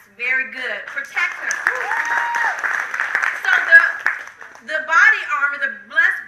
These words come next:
breastplate of righteousness is for protection. So after you put your belt of truth on, while you're brushing your face, you want to mi-, brushing your face, brushing your teeth and washing your face, you want to think mentally, "I'm putting on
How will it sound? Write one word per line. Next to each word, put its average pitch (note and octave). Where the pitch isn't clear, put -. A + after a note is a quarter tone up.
breastplate -
of A#3+
righteousness C#4+
is C#4
for D4+
protection. F#4+
So D#4+
after C#4
you D4+
put F4
your E4
belt E4
of -
truth G#4
on, C4+
while B3+
you're -
brushing D#4+
your F4
face, F#4
you C#4+
want C#4
to C#4
mi-, C4
brushing A3+
your G3+
face, G3+
brushing C#4+
your D#4
teeth E4+
and C4
washing C#4+
your D4
face, D4
you D4
want D#4
to -
think D4+
mentally, C4+
"I'm C4+
putting D#4+
on C4